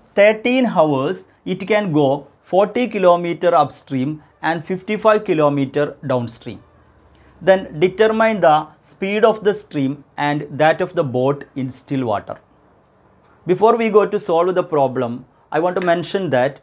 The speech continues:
how to solve a problem. When you get the problem, you go to the last sentence of the question. Determine the speed of the stream and that of the boat in still water. So you have to understand the meaning of the question. We can draw the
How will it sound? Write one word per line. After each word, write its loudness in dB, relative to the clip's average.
how 2
to -6
solve 2
a 2
problem. -6
When 2
you 2
get 4
the 2
problem, 2
you -6
go 0
to -2
the 0
last 0
sentence -4
of -6
the -4
question. -10
Determine 2
the 2
speed -4
of 2
the -2
stream -8
and 2
that 4
of -6
the 2
boat 0
in -6
still -6
water. -6
So -4
you 4
have 2
to 4
understand 0
the 0
meaning -6
of -6
the -6
question. -10
We -2
can 2
draw 8
the 2